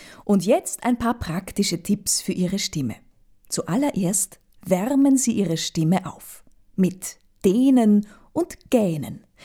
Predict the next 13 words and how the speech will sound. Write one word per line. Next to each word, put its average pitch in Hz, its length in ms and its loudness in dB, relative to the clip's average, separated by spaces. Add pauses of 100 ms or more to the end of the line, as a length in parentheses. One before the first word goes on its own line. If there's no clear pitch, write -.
(380)
Regeln 302 540 0
Sie 254 140 0
sich 233 240 -2
schon 185 160 2
in 170 180 -2
aller 254 240 2
Früh, 233 560 2
wenn 165 140 -2
Sie 165 100 -6
noch 160 160 -4
im 160 140 -4
Bett 220 260 -6
liegen, 190 440 0